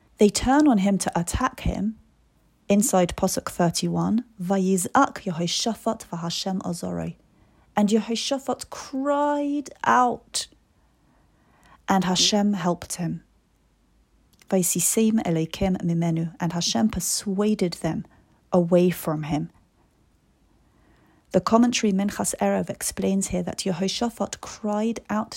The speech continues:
to Hashem in tefillah, prayer. Even if a sharp sword is resting on a person's neck, the person need not despair of mercy.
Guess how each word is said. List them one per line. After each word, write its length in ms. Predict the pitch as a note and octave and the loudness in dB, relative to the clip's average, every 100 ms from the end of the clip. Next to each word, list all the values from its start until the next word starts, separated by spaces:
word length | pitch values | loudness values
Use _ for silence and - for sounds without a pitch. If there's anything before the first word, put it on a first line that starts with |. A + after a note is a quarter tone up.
| - | -10
to 140 | F#3+ | -10
Hashem 800 | F3 F#3 - - A#3 A3 A3+ A3 - | -6 -6 -4 -4 -2 0 0 -2 -4
in 240 | G3 F#3+ F#3+ | -4 -4 -6
tefillah, 600 | - F3+ - F#3+ F#3+ F3 - _ _ _ - | -8 -10 -6 -4 -4 -6 -12 _ _ _ -16
prayer. 420 | - G3+ F3+ F#3 _ _ _ _ _ _ _ _ _ _ _ _ _ _ _ _ _ _ _ | -6 -2 -2 -4 _ _ _ _ _ _ _ _ _ _ _ _ _ _ _ _ _ _ _
Even 320 | - A#3 A3+ A3+ | 2 4 4 2
if 140 | A3 | 2
a 40 | |
sharp 560 | F#3 - A3+ A3+ - - | 0 0 0 0 -2 -6
sword 560 | - - A#3+ F3+ D#3+ - | -6 0 2 2 -2 -4
is 200 | F3+ F3 | -2 0
resting 460 | F3 G#3+ - F3 E3 | 2 0 0 -4 -2
on 100 | E3 | -4
a 60 | |
person's 580 | E3 F#3+ F3+ - F3+ E3+ | -2 -2 -2 -2 -2 -2
neck, 360 | F#3+ E3+ - - - _ _ _ _ _ | -2 -4 -8 -16 -16 _ _ _ _ _
the 80 | - | -10
person 580 | F3+ - G3+ - G3+ F#3 | -6 0 0 0 0 0
need 280 | F#3 G#3 - | 2 0 -2
not 420 | F3+ F3+ F#3+ - - | -2 -2 -2 -6 -6
despair 540 | - - - F#3 F#3 - | -6 -4 -2 -2 -2 -4
of 200 | E3+ E3+ | -4 0
mercy. 520 | D#3+ D#3+ - F3+ | -2 -2 -6 -8